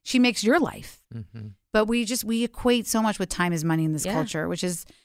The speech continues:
Speaker 1: really unfortunate. And what I think the ultimate goal of this book, um, besides getting, uh, you know, more balance for women, is this idea of care, the value of care. And this is why I think I,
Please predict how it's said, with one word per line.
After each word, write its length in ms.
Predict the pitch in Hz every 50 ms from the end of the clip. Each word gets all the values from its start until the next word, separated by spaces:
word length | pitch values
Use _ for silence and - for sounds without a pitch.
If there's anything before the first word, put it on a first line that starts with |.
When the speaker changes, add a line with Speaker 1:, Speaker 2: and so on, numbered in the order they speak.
| _ _ _ -
Speaker 1:
really 280 | 220 247 240 226 226
unfortunate. 840 | 196 170 160 - - 160 151 - - 170 - - - - - - - _
And 380 | - 202 190 196 196 196 202 196
what 220 | 208 208 214 - -
I 100 | 196 208
think 200 | 208 - 349 359
the 80 | - -
ultimate 360 | - 214 196 208 202 196 175
goal 320 | 165 185 180 175 170 170 -
of 180 | 185 175 170
this 220 | 165 190 185 - -
book, 420 | - - 180 156 165 - - - - - _ _ _ _ _ _ _ -
um, 180 | 190 180 185
besides 460 | 185 185 - 220 208 208 214 190 -
getting, 440 | - 202 196 196 196 185 185 185 - - _ _ _ _
uh, 360 | - 185 175 165 165 165 - -
you 140 | - - 190
know, 340 | 180 175 170 - - - - -
more 220 | 202 190 196 196 185
balance 640 | 165 190 175 180 180 175 151 190 175 - - - - -
for 180 | - - 202 185
women, 340 | 196 190 196 196 185 185
is 120 | - - 196
this 180 | 226 240 -
idea 440 | 247 240 247 214 247 254 269 269 240 226 -
of 160 | - 196 -
care, 400 | - - - 220 240 226 180 165
the 80 | 165 170
value 380 | 160 190 175 196 262 262 269 262
of 100 | 214 -
care. 460 | - - 185 180 160 - - - - _ _ _ _ _ _ -
And 100 | 233 285
this 140 | 370 -
is 100 | 415 349
why 300 | 269 240 226 214 214 -
I 60 | 190 190
think 220 | - 208 196 -
I, 160 | 175 180 -